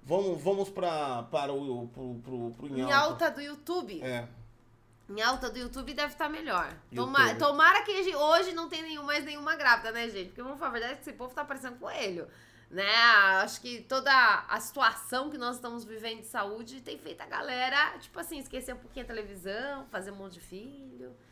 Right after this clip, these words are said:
Speaker 2: Tá foda, tá foda.
Speaker 1: Amor de Mãe, capítulo cento e vinte e três. O que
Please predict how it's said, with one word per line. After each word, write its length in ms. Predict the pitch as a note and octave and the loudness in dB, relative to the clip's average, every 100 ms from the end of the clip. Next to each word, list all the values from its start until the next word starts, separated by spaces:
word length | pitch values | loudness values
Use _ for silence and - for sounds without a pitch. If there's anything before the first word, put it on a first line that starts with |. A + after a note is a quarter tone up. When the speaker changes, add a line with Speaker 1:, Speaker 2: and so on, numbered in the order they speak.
| _ _ - G3 | _ _ -14 -10
Speaker 2:
Tá 120 | G#3 | -10
foda, 680 | - G#3+ G#3+ A3 G#3 F3+ E3+ | -8 -2 0 2 0 -4 -10
tá 140 | F#3 | -12
foda. 480 | - F3 D3 C#3 - - - - | -12 -12 -12 -12 -16 -20 -6 4
Speaker 1:
Amor 380 | F#3+ F3+ A3 | 6 6 4
de 100 | F#3 | 4
Mãe, 320 | F#3 G3 B2+ G#2 | 2 2 0 -2
capítulo 520 | E3+ - G#3+ F3+ E3+ | -4 -2 -6 -4 -2
cento 300 | - A#3 A3+ | 0 0 0
e 40 | |
vinte 200 | F#3 G3 | -6 -8
e 40 | - | -4
três. 440 | F3+ D#3 - - - _ _ _ - - _ _ _ _ | -2 -2 -4 -16 -20 _ _ _ -20 -20 _ _ _ _
O 0 | |
que 60 | - | -20